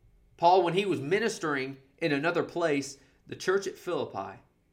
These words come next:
were supporting him financially. What a blessing that is. I believe that one of the tools Satan uses as far as worry is money. Worried about where, if we're gonna fit this bill, worried if we're gonna be able to make this, worried if we're gonna be able to do this.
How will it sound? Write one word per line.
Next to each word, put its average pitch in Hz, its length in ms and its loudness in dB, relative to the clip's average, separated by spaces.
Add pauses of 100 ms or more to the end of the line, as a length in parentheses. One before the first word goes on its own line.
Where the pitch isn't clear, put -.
(120)
were 127 160 -2
supporting 127 680 -6
him - 160 -20 (300)
financially. 113 760 -8 (480)
What 196 120 0
a 202 60 4
blessing 165 440 0
that 117 140 -4
is. - 440 -8 (760)
I 151 120 4
believe 165 300 4
that 156 180 0
one 165 100 -2
of 151 80 -2
the 135 60 0
tools 180 420 4
Satan 165 260 0
uses 143 460 -4 (540)
as 143 180 -2
far 160 220 4
as 123 100 0
worry 156 440 0
is 127 180 0
money. 123 400 -10 (920)
Worried 185 360 8
about 156 300 6
where, 156 380 2
if 147 160 -2
we're 170 140 0
gonna 165 160 2
fit 175 240 0
this 170 180 -2
bill, 131 220 0
worried 185 280 6
if - 120 -2
we're 180 100 -2
gonna 175 140 -2
be 170 100 0
able 160 100 0
to 156 60 -2
make 160 220 -2
this, 139 180 -2
worried 180 220 0
if - 100 0
we're 170 60 -6
gonna 165 120 -6
be 165 80 -2
able 156 140 -2
to 156 60 -6
do 156 80 -6
this. 113 520 -4